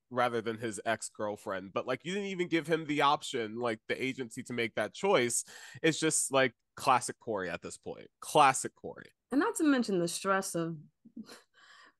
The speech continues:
Speaker 2: being a black girl spending Christmas with a white family and trying to
Speaker 1: Mm.
Speaker 2: do their, uh,
Speaker 1: <laughs>
Speaker 2: wonder what their traditions are and if they align with yours.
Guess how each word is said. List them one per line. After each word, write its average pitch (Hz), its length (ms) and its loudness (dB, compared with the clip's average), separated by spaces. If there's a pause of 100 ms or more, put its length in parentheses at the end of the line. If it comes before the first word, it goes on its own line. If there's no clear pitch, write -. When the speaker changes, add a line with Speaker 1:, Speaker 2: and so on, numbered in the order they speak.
Speaker 2:
being 220 240 2
a 156 40 -2
black 170 320 -2
girl 156 220 0
spending 156 440 -2
Christmas 156 420 -2
with 151 140 -4
a 135 40 -4
white 151 280 -4
family 156 380 -4
and 143 80 -4
trying 175 220 2
to 117 240 -2
Speaker 1:
Mm. - 40 -18 (400)
Speaker 2:
do 196 160 4
their, 180 340 6
uh, 156 300 2
Speaker 1:
<laughs> 170 280 -6
Speaker 2:
wonder 196 240 4
what 175 220 2
their 180 120 2
traditions 170 540 0
are 151 160 2
and 151 100 2
if 165 120 0
they 170 120 2
align 165 300 0
with 151 140 -6
yours. 147 560 -2